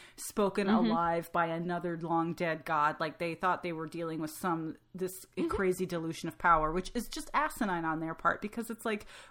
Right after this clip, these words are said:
Speaker 1: wait, but you re-, you know that this god has been funneling its power to, like, three other gods for a thousand
Speaker 2: Mm-hmm.
Speaker 1: years to keep this whole city afloat. You really think it's, like, that diluted? It's like, no, no, no, no. That's a
Speaker 2: Yeah.
Speaker 1: source. That's a big
Speaker 2: <laughs>
Speaker 1: source.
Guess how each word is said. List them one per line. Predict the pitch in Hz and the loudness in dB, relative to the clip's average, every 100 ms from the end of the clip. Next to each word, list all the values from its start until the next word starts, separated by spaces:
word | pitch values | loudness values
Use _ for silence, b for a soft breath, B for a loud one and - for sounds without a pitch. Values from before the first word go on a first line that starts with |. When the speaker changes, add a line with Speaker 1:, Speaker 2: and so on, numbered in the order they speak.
| B | B
Speaker 1:
wait, | 320 226 b b - | -2 -2 b b 0
but | 285 226 | 0 2
you | 277 320 277 233 | 0 2 0 0
re-, | 233 277 | -2 2
you | 254 339 320 | 4 4 6
know | 277 285 269 165 - - b b - | 6 4 2 -2 -6 -10 b b -2
that | 220 202 | -2 0
this | 254 247 | -2 -2
god | 202 208 202 180 | -4 -2 0 0
has | 180 - 196 190 190 | -2 -2 0 0 -2
been | 190 185 180 - - | -4 -2 -4 -8 -2
funneling | 208 196 180 175 175 - | 0 0 -2 -4 -4 -4
its | 190 - | -6 -6
power | - 175 165 160 | -2 0 0 -2
to, | - 196 | -6 -4
like, | 175 151 - | -4 -4 -10
three | 202 247 233 | -4 0 0
other | 220 208 | 2 0
gods | 160 147 147 147 | 0 0 0 -4
for | - 180 | -4 -4
a | 170 | -4
thousand | - 190 196 196 | 0 4 4 2
Speaker 2:
Mm-hmm. | 185 | 0
Speaker 1:
years | 190 160 156 | -2 -4 -6
to | - | -8
keep | 202 190 | -6 -6
this | 170 | -8
whole | - 196 | -6 -8
city | - 208 196 | -4 -4 -2
afloat. | 156 - 196 185 147 B B | -4 -4 -2 -2 -2 B B
You | 202 | -4
really | 196 240 262 | -2 0 -2
think | - 240 240 | -4 -6 -4
it's, | 196 - | -6 -4
like, | 185 160 - - _ _ _ - 170 | -4 -4 -10 -20 _ _ _ -16 -4
that | 175 185 - 180 | 2 2 2 -2
diluted? | 175 160 156 202 311 349 | -4 -4 -4 -4 -2 -2
It's | 339 330 | -2 0
like, | 311 294 | 0 0
no, | 349 | 0
no, | 269 | 2
no, | 170 | 0
no. | 135 110 | -2 0
That's | 226 262 | 0 0
a | 233 | 0
Speaker 2:
Yeah. | 170 | 2
Speaker 1:
source. | 214 - - - - | 2 0 -6 -14 0
That's | 247 254 | 2 2
a | 202 | 2
big | 190 165 170 | 0 0 -4
Speaker 2:
<laughs> | |
Speaker 1:
source. | 180 - - | -4 -6 -10